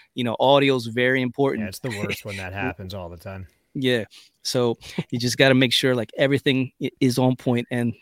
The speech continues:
Speaker 1: Tony's very good when it comes to the editing and all that. And then, you know, I just like to be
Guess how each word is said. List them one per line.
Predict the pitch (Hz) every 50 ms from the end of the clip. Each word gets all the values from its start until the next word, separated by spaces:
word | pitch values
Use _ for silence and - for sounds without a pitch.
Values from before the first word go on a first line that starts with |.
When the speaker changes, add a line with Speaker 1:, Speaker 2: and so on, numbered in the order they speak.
| _
Speaker 1:
Tony's | - - 156 165 160 160 143 123
very | 113 120 139 139 139 135 127
good | 120 131 131 131 131 127 - - - - - - -
when | - 123 123
it | 120
comes | - 135 127 127 120 -
to | 131
the | 117 120 - -
editing | 135 135 131 123 127 127 131 127
and | 120 107 117
all | 120 123 123 123
that. | 120 135 143 139 139 - _ - - - - _ _
And | - 120 117
then, | 120 117 117 117 113 117
you | 123
know, | 120 117 113
I | - - 120
just | 120 123 120 - -
like | 123 117 -
to | -
be | 120 123 123 120 120 120 120 -